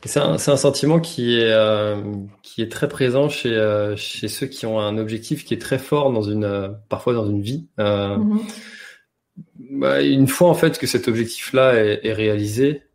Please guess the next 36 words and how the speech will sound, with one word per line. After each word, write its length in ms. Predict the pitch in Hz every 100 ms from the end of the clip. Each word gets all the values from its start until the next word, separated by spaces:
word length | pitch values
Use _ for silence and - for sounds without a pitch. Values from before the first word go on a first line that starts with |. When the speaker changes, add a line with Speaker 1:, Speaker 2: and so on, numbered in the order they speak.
| -
Speaker 1:
euh, 500 | 98 98 95 95 92 92 90
je 100 | 90
pense 200 | - -
par 140 | - 95
exemple 180 | 101 95
à 40 |
des 220 | 95 95
grosses 340 | 101 107 107 -
courses 320 | - - -
célèbres, 560 | 117 113 123 123 101
euh, 260 | 101 95 95 - - - - _ _
euh, 220 | 101 104 - - 98
chacun 380 | - 95 117 113
a 180 | 98 92
son, 320 | - 98 92
son, 340 | - - 90 101
sa 180 | - 104
course 340 | - 110 -
en, 380 | 92 90 87 87
voilà, 400 | 90 92 98 90
euh, 80 | 87 87
qui, 180 | - -
qui 140 | -
fait 180 | - 104
rêver 340 | 101 104 113 113
depuis, 320 | - - 98
euh, 60 |
plusieurs 360 | - - 101 98
années. 320 | 98 117 131 - - - - -
Et 60 | 113
une 120 | 120
fois 220 | - 160
que 280 | 160 123 117
cette 360 | 117 120 120 110
course-là 440 | 107 - 139 123
est, 420 | 107 104 101 104